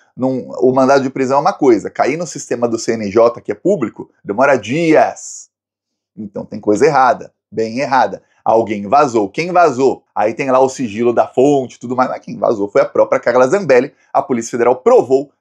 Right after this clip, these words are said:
que ela enviou mensagens pra jornalistas assim que ela, é, fez o crime. A polícia também tem provas de que a Carla Zambelli pagou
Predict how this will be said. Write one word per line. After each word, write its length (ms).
que 180
ela 300
enviou 340
mensagens 560
pra 200
jornalistas 560
assim 340
que 260
ela, 320
é, 120
fez 280
o 60
crime. 340
A 100
polícia 380
também 220
tem 180
provas 640
de 140
que 120
a 60
Carla 320
Zambelli 540
pagou 460